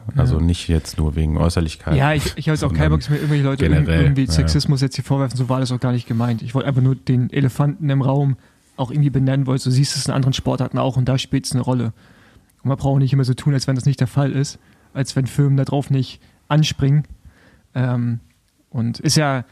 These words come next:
Speaker 2: klar bei den Männern am Ende auch so, aber ich finde, bei den Männern haben wir jetzt auch niemanden, der Felix Gall, <laughs> der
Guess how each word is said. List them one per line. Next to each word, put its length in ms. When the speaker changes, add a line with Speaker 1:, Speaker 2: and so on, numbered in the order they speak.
Speaker 2:
klar 160
bei 80
den 100
Männern 220
am 160
Ende 180
auch 140
so, 120
aber 80
ich 100
finde, 100
bei 80
den 80
Männern 240
haben 140
wir 40
jetzt 140
auch 80
niemanden, 360
der 320
Felix 360
Gall, 300
<laughs> 540
der 160